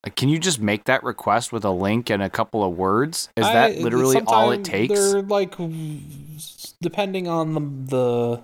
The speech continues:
Speaker 2: the large language model, a lot of them are like, "We don't do things with the copyrighted characters because it's,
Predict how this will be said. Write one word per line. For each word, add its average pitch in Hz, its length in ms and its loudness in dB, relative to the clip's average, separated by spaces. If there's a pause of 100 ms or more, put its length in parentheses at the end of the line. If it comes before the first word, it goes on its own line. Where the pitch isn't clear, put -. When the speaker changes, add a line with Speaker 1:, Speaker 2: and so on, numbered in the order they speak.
Speaker 2:
the 117 240 -2
large 123 300 -2
language 127 280 -4
model, 104 400 -6 (340)
a 113 60 -2
lot 120 220 2
of 117 80 -2
them 120 160 0
are 113 100 -2
like, 110 300 -2
"We 269 140 0
don't 311 180 0
do 262 160 -2
things 262 320 -2
with 277 260 -4
the 294 100 -2
copyrighted 175 760 0
characters 110 680 -4
because 113 420 -6
it's, 143 340 -4